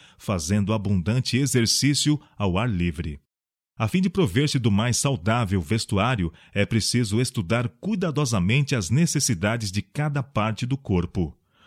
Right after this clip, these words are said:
O clima, o ambiente, as condições da saúde, a idade e as ocupações,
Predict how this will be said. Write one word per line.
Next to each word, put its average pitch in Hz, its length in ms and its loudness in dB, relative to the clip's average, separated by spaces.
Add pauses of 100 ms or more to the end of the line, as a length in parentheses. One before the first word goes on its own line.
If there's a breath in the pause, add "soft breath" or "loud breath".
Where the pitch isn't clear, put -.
(180 soft breath)
O 104 80 -2
clima, 135 600 0
o 92 140 2
ambiente, 98 640 2 (220 loud breath)
as 107 220 -2
condições 139 600 2
da 113 140 0
saúde, 117 600 0 (200 soft breath)
a 87 120 -2
idade 90 520 0
e 87 100 2
as 95 160 0
ocupações, 123 760 0